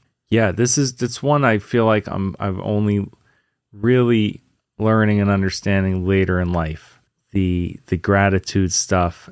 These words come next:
and that, uh, that whole patience aspect and the not being hard on yourself and the not being self-critical and just kind of appreciating it. Really, it really is the reason I ran about it so much is 'cause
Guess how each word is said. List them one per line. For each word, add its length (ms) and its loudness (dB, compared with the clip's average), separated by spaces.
and 300 -2
that, 380 -4
uh, 500 -2
that 160 -2
whole 180 0
patience 500 0
aspect 720 0
and 240 -4
the 60 -2
not 280 0
being 360 0
hard 260 2
on 80 0
yourself 560 0
and 160 -6
the 80 -2
not 260 0
being 200 -2
self-critical 1160 0
and 640 -4
just 260 -6
kind 240 0
of 80 -2
appreciating 680 -4
it. 80 0
Really, 360 0
it 60 2
really 360 2
is 160 0
the 80 0
reason 240 2
I 40 2
ran 240 2
about 260 2
it 120 -4
so 100 -2
much 260 -2
is 120 -6
'cause 360 -4